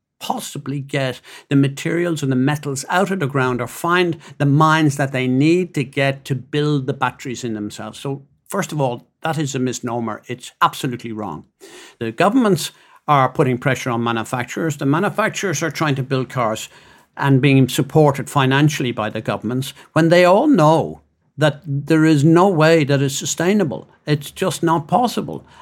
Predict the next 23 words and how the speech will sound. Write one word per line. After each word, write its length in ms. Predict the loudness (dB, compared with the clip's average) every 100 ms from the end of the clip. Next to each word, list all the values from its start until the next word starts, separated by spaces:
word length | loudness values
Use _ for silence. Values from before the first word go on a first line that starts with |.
| 0
And 380 | 2 2 0 -8
m-, 180 | -6 -6 -6
uh, 140 | -6
what 200 | -6 -4
makes 300 | -4 -4 -2
me 300 | 2 2 2
irritated 720 | 0 0 0 0 0 -4 -8
is 180 | -6 -6
that 140 | -6
we 180 | -6 -6
are 80 | -6
spending 480 | -6 -2 0 2 2
a 80 | 0
fortune, 480 | 0 -2 -2 -8
and 160 | -4 -2
I 60 | 0
will 100 | 2
make 300 | 2 2 0
a 20 |
little 300 | -2 -2 -2
bit 180 | 0 0
of 80 |
a, 160 | 0 -4